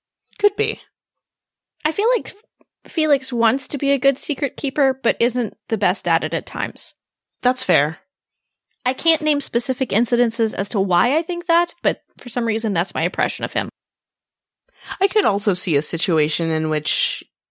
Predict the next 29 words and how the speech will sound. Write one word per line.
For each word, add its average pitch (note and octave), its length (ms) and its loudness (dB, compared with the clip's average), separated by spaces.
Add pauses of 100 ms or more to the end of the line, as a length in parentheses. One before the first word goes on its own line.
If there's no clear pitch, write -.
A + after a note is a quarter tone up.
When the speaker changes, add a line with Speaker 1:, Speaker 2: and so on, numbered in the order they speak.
(360)
Speaker 1:
Felix G3 420 2
would F3 140 2
feel F3 240 2
like D#3+ 160 2
he E3+ 160 0
needs D#3+ 400 0
to E3+ 120 0
tell D#3+ 220 2
Sarah E3 460 2
just D#3+ 340 -2
so E3 120 4
Sarah D3+ 360 2
has D3 340 0
that D#3 200 0
information. D#3 840 -2 (540)
Speaker 2:
Mm, A3+ 340 0 (220)
yes, G3 280 0
that's A3 300 0
very G3+ 180 2
plausible F3 440 -2
as G#2 120 -10
well. F3 220 0 (1200)
But - 100 -4
we D#4 100 0
did F#4+ 160 2
have D#4+ 180 2
this B3+ 240 0
week A#3+ 300 0
Allison's A3 880 2